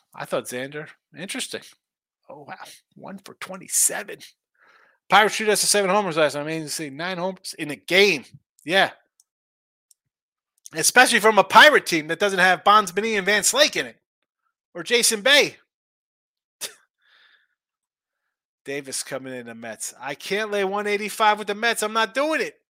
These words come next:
I'm not doing it. I know it's, I know it's crappy Colorado. I can't lay one eighty-five. Back it up, podcast, my guy. How have you been? Uh, easiest over beginning of major season was the Baltimore Orioles seventy-six and a half.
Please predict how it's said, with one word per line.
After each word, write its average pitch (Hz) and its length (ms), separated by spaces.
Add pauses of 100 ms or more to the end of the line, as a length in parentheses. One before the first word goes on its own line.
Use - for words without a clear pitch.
(440)
I'm 214 180
not 220 220
doing 208 260
it. 190 120
I 185 120
know 202 200
it's, 196 220
I 175 200
know 208 180
it's 185 140
crappy 202 320
Colorado. 180 500
I 131 60
can't 143 180
lay 123 120
one 110 180
eighty-five. 101 460 (2500)
Back 190 260
it 233 80
up, 254 180
podcast, 220 520
my 190 140
guy. 180 200
How 165 100
have 208 100
you 214 80
been? 185 300 (600)
Uh, 143 220
easiest 208 600
over 156 500
beginning 147 280
of 147 60
major 143 280
season 127 400 (140)
was 120 220
the 117 280 (400)
Baltimore 135 360
Orioles 120 200
seventy-six 123 500
and 107 100
a 107 40
half. 101 280